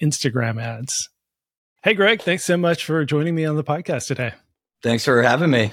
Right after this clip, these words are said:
Speaker 2: We're happy customers, so happy to be here and doing this with you.
Speaker 1: Awesome. So I'm super excited to talk through your growth strategy 'cause you've unlocked some things I think a lot of folks have struggled on.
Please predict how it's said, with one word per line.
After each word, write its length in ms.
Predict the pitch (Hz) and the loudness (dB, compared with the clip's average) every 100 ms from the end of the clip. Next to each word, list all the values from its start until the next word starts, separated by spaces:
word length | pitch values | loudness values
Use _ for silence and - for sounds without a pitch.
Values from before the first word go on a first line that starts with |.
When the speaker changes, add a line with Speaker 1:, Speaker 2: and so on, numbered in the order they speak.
| - | -6
Speaker 2:
We're 200 | 120 107 | -6 0
happy 360 | 120 113 120 | 0 2 0
customers, 500 | 107 123 - 113 95 | 2 0 0 -4 -4
so 200 | - 101 | -2 -2
happy 240 | 101 117 107 | -2 -4 -4
to 60 | |
be 160 | 107 113 | -2 0
here 200 | 113 110 | 2 0
and 120 | 104 | -2
doing 160 | 107 117 | -2 -6
this 120 | 101 | -8
with 140 | 90 | -8
you. 140 | 92 92 _ _ - | -8 -10 _ _ -8
Speaker 1:
Awesome. 520 | 131 135 151 123 104 - - - - | -4 -2 -2 -2 -8 -18 -20 -16 -2
So 340 | - 233 233 202 - - | 4 4 2 -2 -12 -6
I'm 140 | 190 | -4
super 420 | - - 240 254 | -4 -2 -2 -2
excited 340 | 226 190 185 160 | 0 2 2 0
to 80 | 165 | -4
talk 340 | - 165 - | -2 -4 -4
through 220 | - 170 | -4 -2
your 440 | 170 160 156 147 139 | 0 2 2 2 0
growth 300 | 143 165 - | 0 0 0
strategy 420 | 139 120 104 127 | -2 -2 -6 -12
'cause 220 | - 135 | -8 -4
you've 160 | 143 208 | -4 0
unlocked 420 | 233 254 240 240 | 0 2 0 0
some 200 | 220 208 | 0 2
things 260 | 202 196 | 0 2
I 80 | 180 | 0
think 160 | 175 185 | -2 0
a 60 | |
lot 160 | 180 175 | 2 4
of 100 | 165 | 2
folks 180 | 165 139 | 0 0
have 140 | 156 | -2
struggled 440 | - 160 156 143 135 | -2 0 0 0 0
on. 440 | 123 127 135 | 0 0 -2